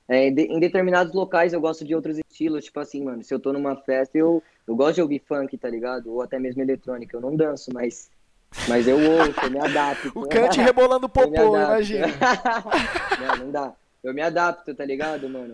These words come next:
Speaker 1: É, eu gosto muito também, mano, eu não sei o nome, mano, eu não sei se é indie o estilo, é um
Speaker 2: Indie.
Speaker 1: som muito mais calmo, não sei, tipo, ele ótimo, tá ligado? É, e, e et cetera. Eu, eu gosto de, acho,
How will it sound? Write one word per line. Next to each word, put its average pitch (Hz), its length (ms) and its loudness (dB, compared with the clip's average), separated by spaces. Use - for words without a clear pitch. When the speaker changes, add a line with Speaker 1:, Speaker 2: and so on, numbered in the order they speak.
Speaker 1:
É, 117 560 -10
eu 123 100 -4
gosto 151 320 -2
muito 165 240 -4
também, 165 380 0
mano, 147 300 -2
eu 135 80 -2
não 156 120 -6
sei 180 300 -2
o 196 80 2
nome, 165 420 0
mano, 120 220 -6
eu 131 60 -8
não 139 80 -12
sei 180 200 -12
se - 160 -6
é 165 140 2
indie 117 460 -2
o 113 40 -2
estilo, 110 720 -2
é 117 100 -2
um 131 120 2
Speaker 2:
Indie. 131 160 -6
Speaker 1:
som 143 100 2
muito 147 500 2
mais 170 300 2
calmo, 131 560 0
não 123 420 -4
sei, 190 240 2
tipo, - 200 -2
ele 170 200 4
ótimo, 170 320 0
tá 135 80 -8
ligado? 123 600 -6
É, 113 1120 -10
e, 135 400 2
e 147 40 2
et 151 120 -4
cetera. 120 380 -4
Eu, 120 180 -2
eu 180 160 2
gosto 220 320 2
de, 233 60 0
acho, 220 280 -4